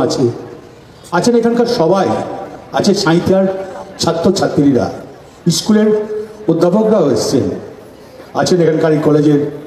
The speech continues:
প্রেসিডেন্ট দেবা আছে, সুন্দরভাবে কলেজটাকে সাজিয়ে রেখেছে। প্রথম থেকে ছাত্র বয়স থেকে কংগ্রেস আমল থেকে এই, এই কলেজটা দেবা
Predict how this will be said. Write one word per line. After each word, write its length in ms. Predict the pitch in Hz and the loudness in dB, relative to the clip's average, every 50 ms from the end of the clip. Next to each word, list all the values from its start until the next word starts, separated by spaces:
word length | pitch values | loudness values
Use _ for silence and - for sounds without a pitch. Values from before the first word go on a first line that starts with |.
| - - - - - - - - - - - | -14 -16 -16 -18 -20 -20 -20 -20 -20 -8 -2
প্রেসিডেন্ট 420 | - 143 - 160 156 151 147 131 120 - | 0 0 2 2 2 2 2 2 2 2
দেবা 180 | 135 131 143 156 151 147 | 2 2 4 4 2 2
আছে, 180 | 147 - 170 165 - - - - - - - - - - - - - - - - - - - - - - - - - - - - - - | 2 2 0 0 0 -2 -6 -10 -14 -16 -18 -20 -20 -20 -20 -20 -20 -20 -20 -20 -20 -20 -20 -20 -20 -20 -20 -20 -20 -20 -16 -10 -4 0
সুন্দরভাবে 500 | 190 196 202 220 220 202 160 202 214 190 - 180 | 2 4 4 4 4 4 4 2 2 2 2 2
কলেজটাকে 400 | 180 190 185 - - 190 185 175 - - | 2 2 2 2 2 2 2 2 2 2
সাজিয়ে 280 | 170 156 175 185 185 185 | 2 2 4 4 4 4
রেখেছে। 320 | 185 180 185 180 - 208 214 - - - - - - - - - - - - - - - - | 4 4 2 2 2 0 0 0 -4 -8 -10 -14 -16 -18 -20 -20 -20 -20 -20 -20 -8 0 2
প্রথম 240 | 180 180 220 226 226 220 - | 2 4 4 2 2 2 0
থেকে 160 | 226 - 202 180 - - | 2 2 2 2 0 0
ছাত্র 260 | 196 - - - 208 208 190 190 | -2 -2 0 0 2 2 4 4
বয়স 180 | 196 196 185 - - | 4 2 2 2 2
থেকে 140 | 220 202 190 185 190 | 2 2 2 2 2
কংগ্রেস 300 | 175 175 180 196 196 180 202 170 | 2 2 4 4 2 2 2 2
আমল 180 | 175 185 180 175 - | 2 2 2 2 2
থেকে 180 | 185 175 175 147 139 123 120 - - - - - - 175 | 2 2 2 2 0 -2 -4 -8 -10 -14 -14 -4 0 2
এই, 60 | 180 180 175 180 - - - - - - - - - - 175 | 2 2 2 -2 -4 -4 -6 -10 -12 -16 -18 -16 -4 0 2
এই 60 | 175 180 170 160 | 2 4 4 4
কলেজটা 340 | 170 180 180 180 - - - 165 | 4 4 2 2 2 2 2 4
দেবা 180 | 151 151 151 | 4 4 4